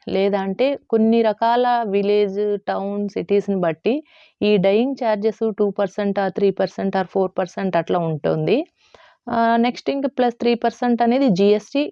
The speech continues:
అది ఎక్కడైనా త్రీ పర్సెంటే. అంటే జ్యువెలరీ అయితే మాత్రం, ఒకవేళ జ్యువెలరీ మీద మనం ఇన్వెస్ట్ చేయాలి అనుకున్నప్పుడు మనం తీసుకునే డిజైన్ బట్టి డిపెండ్ అయి ఉంటుంది. అంటే విఏ అనేది మనం తీసుకునే డిపె-,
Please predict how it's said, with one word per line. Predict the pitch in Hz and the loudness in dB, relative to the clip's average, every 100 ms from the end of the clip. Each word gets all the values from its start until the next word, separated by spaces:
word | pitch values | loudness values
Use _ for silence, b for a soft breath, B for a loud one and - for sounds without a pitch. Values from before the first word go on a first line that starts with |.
| - | -6
అది | 196 196 196 | -2 0 0
ఎక్కడైనా | 196 208 214 254 311 | 0 0 2 0 0
త్రీ | 202 | -2
పర్సెంటే. | 180 170 - 156 151 - _ b b b - | 0 -6 -6 -4 -4 -6 _ b b b -4
అంటే | 220 247 | 0 0
జ్యువెలరీ | 175 208 247 277 294 277 | 2 2 4 2 2 2
అయితే | 180 180 | 0 -2
మాత్రం, | 170 160 180 180 277 - _ _ | -4 -6 -6 -6 -6 -10 _ _
ఒకవేళ | - - 180 196 170 | -8 -2 0 0 0
జ్యువెలరీ | 165 208 247 262 | 2 2 2 0
మీద | 240 240 | -2 -2
మనం | 233 214 196 185 - _ | -4 -4 -6 -8 -12 _
ఇన్వెస్ట్ | - 196 202 - | -6 -4 -4 -2
చేయాలి | 185 180 180 185 | -2 0 0 -2
అనుకున్నప్పుడు | 170 165 180 160 - 156 277 b b b b b - | -2 -4 -4 -4 -2 0 0 b b b b b -2
మనం | 220 233 233 233 226 | 0 2 2 2 0
తీసుకునే | 254 285 - 285 269 269 208 | 0 0 -2 -4 0 2 4
డిజైన్ | 214 208 247 277 | 4 2 0 0
బట్టి | 240 226 240 | -2 0 0
డిపెండ్ | 190 190 190 180 | 0 0 0 0
అయి | 160 | -2
ఉంటుంది. | 151 151 147 143 - | -4 -6 -4 -4 -4
అంటే | 180 180 185 | -4 0 2
విఏ | 185 185 196 | 2 2 2
అనేది | 196 185 185 311 415 b b b | 0 -2 -2 -4 -6 b b b
మనం | 226 220 220 | -4 -2 0
తీసుకునే | 214 208 220 214 208 | 0 0 0 0 2
డిపె-, | 196 202 | 0 -2